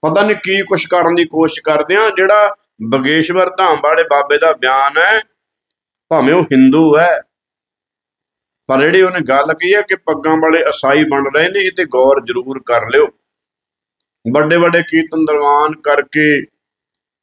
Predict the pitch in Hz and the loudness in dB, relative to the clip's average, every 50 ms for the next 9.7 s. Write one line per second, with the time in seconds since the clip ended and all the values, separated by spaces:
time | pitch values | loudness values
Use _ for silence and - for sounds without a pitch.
0 | _ _ _ _ _ _ - 135 151 160 160 160 170 170 165 160 156 156 156 151 | _ _ _ _ _ _ -2 0 2 2 2 2 0 0 -2 -2 0 0 0 2
1 | 156 156 156 147 139 - - _ _ _ _ _ _ _ _ _ _ _ _ _ | 2 2 2 2 0 -2 -8 _ _ _ _ _ _ _ _ _ _ _ _ _
2 | _ _ _ _ _ _ _ - 127 135 147 147 139 135 151 160 160 160 160 170 | _ _ _ _ _ _ _ -4 -2 0 0 0 0 0 0 -2 -2 0 0 0
3 | 160 147 147 143 151 147 143 151 151 147 - - 151 143 - - 147 139 127 - | 0 0 0 0 -2 -2 -2 -2 -2 -4 -2 -2 -4 -6 -4 -4 -4 -4 -4 -6
4 | 143 139 135 - 143 139 135 131 131 117 127 127 127 127 127 127 123 120 110 - | -6 -6 -4 -2 0 0 0 0 -2 -2 -4 -4 -2 -2 -2 -2 -2 -6 -12 -18
5 | _ _ _ _ _ _ _ _ _ _ _ _ _ _ _ 123 165 202 190 175 | _ _ _ _ _ _ _ _ _ _ _ _ _ _ _ -2 0 0 0 -2
6 | 165 131 104 - 180 202 170 151 147 120 - - 175 208 - - - 117 - - | -4 -4 -2 -2 -2 -2 -2 -4 -8 -8 -4 -2 -2 -2 -2 -4 -8 -8 -4 -2
7 | 170 208 202 - - - - - 208 220 - - - - _ - 175 214 196 - | -2 -2 -2 -4 -6 -6 -4 -4 -4 -4 -4 -8 -12 -14 _ -4 -2 -2 0 -2
8 | 127 - - 143 147 151 160 156 156 156 151 151 - 156 - 139 147 156 156 147 | -2 -2 -4 -4 -4 -2 -4 -4 -4 -8 -8 -8 -8 -8 -6 -4 -2 -2 -2 -4
9 | 143 143 143 143 135 135 131 131 127 131 127 123 120 113 | -6 -8 -8 -8 -8 -8 -8 -6 -2 -2 -2 -2 -2 -6